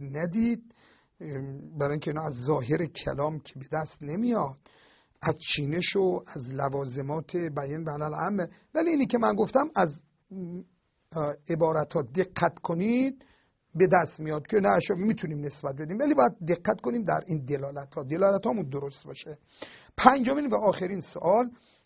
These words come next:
از اشاره ذوقی و عرفانی برخی مفسران و نیز روایت بیان کننده متن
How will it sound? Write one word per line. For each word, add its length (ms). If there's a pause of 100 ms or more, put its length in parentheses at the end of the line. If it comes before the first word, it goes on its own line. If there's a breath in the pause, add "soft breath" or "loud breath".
(220 soft breath)
از 200
اشاره 540
ذوقی 380
و 60
عرفانی 580
برخی 300
مفسران 680 (380 soft breath)
و 80
نیز 240
روایت 400
بیان 300
کننده 380
متن 540